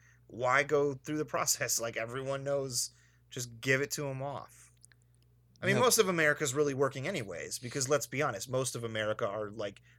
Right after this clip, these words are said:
Speaker 1: making the world go round, like, feeding people
Speaker 2: Yeah.
Speaker 1: and, you know, making things work. So those people will always be working. Um, but, you know, for those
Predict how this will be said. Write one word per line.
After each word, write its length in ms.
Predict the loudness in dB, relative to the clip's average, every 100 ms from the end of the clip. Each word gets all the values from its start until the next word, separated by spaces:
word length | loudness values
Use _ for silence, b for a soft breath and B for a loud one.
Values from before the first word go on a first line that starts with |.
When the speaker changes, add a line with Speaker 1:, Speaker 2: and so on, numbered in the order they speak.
| -2
Speaker 1:
making 300 | -2 -2 -6
the 60 |
world 280 | 2 4 4
go 100 | -2
round, 260 | -8 -8 -8
like, 140 | -10
feeding 380 | -10 -8 -8 -8
people 480 | -12 -12 -8 -8 -8 b b
Speaker 2:
Yeah. 240 | -4 -2
Speaker 1:
and, 260 | -2 -4 -8 -8
you 60 | -8
know, 140 | -6 -6
making 380 | -6 -6 -8
things 300 | -6 -4 -4
work. 540 | -6 4 6 6 0 -16 b b
So 180 | 0 4
those 220 | 4 4
people 240 | 0 -4
will 140 | 0 2
always 360 | 2 2 -4
be 120 | -12 -12
working. 480 | -12 -12 -14 -18 -20 b b b 0
Um, 520 | 2 2 -2 -4 -4
but, 220 | 0 0 -2
you 80 |
know, 180 | -6 -6
for 160 | -6 -2
those 300 | 0 -2